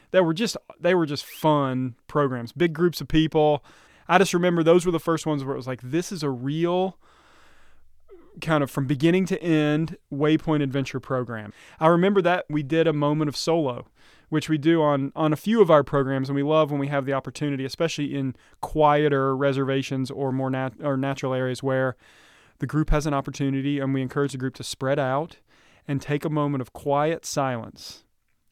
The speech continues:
Even a minute, you wouldn't, you, you know, you'd be surprised at how long a minute lasts. But I remember we got, we hiked all the way out to that pond. I think it's called Puffer Pond at, uh, at the Assabet River Wildlife Refuge.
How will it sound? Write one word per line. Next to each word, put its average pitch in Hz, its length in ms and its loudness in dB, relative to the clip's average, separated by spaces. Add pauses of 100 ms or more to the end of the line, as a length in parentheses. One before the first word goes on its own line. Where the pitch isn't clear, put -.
Even 208 200 2
a 202 40 2
minute, 165 420 0
you 143 100 -8
wouldn't, 143 280 -8
you, 139 320 -14 (100)
you 147 140 -8
know, 127 100 -6
you'd 123 160 -8
be 139 80 -8
surprised 151 500 4
at 135 60 -4
how 135 140 -2
long 135 200 0
a 131 60 -2
minute 131 260 -2
lasts. 135 240 -4
But 147 120 0
I 147 40 6
remember 165 500 2 (640)
we 165 200 -6
got, 151 240 2
we 160 100 0
hiked 151 260 2
all 165 140 4
the 170 60 0
way 160 160 4
out 160 140 2
to 156 100 -4
that 156 160 -2
pond. 147 560 0 (400)
I 160 40 0
think 151 100 2
it's - 100 -8
called 143 160 0
Puffer 156 280 0
Pond 131 600 -4
at, 131 240 -4
uh, 127 320 -6 (100)
at 139 140 -12
the 135 100 -10
Assabet 127 340 -12
River 135 220 -8
Wildlife 135 340 -4
Refuge. 127 360 -8